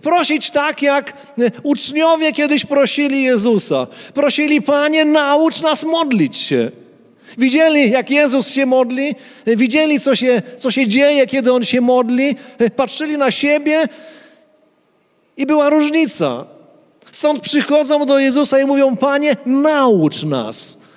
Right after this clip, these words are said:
modlić się. Wiemy, że może być inaczej". Im wcześniej to zrobisz, tym lepiej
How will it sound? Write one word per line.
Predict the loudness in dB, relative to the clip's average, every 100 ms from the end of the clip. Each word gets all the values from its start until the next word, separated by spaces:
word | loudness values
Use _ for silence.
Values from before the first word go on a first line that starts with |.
| -8
modlić | -4 -2 -2 -6 -8 -8
się. | -8 -6 -4 -6 -6
Wiemy, | -2 0 2
że | 2 2
może | 2 2 2
być | 0 0
inaczej". | 0 0 -2 -4 -2 0 -2 -6 -14 -20 _ _ _ _ _ _ _ _ _ _ _ _ -20 _ _ _
Im | -4 -4 -4 -10
wcześniej | -10 -4 -4 -2 -4
to | -2 -2
zrobisz, | 0 0 0 -2 -4 -6 -12 -18 _ _ _ _ -6
tym | -2 2 2
lepiej | 0 -2 -4 -4 -4